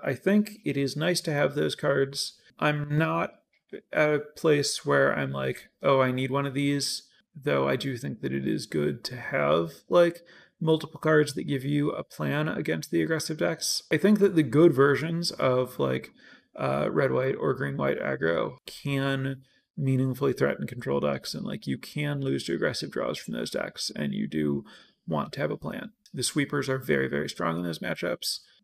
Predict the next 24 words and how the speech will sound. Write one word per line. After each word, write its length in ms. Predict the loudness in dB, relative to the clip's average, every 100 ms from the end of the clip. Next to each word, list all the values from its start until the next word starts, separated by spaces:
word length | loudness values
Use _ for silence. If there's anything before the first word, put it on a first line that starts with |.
| -10 -2
but 340 | -2 -2 -6 _ -6
they're 280 | -2 -2
not, 340 | -2 -4 -6 -8
like, 220 | -6 -6 -4
the 100 | -4
only 220 | -4 -4
way 120 | -4
to 80 | -4
have 140 | -8
a 60 | -10
plan. 420 | -10 -12 -12 -14 -20 -10
There 320 | 4 8 8 8
is 280 | 6 6
some 180 | 2 0
removal. 720 | 2 2 4 4 6 4 0 -8 -10
There 280 | -2 2 2
are 100 | 2
cards 280 | -2 -4 -2
like 160 | -2
Elesh 340 | 0 0 -2 -4
Norn. 520 | -2 -2 -4 -6 -10 _ -6
Um, 360 | -4 -4 -6
you 160 | -10 -10
can 300 | -10 -10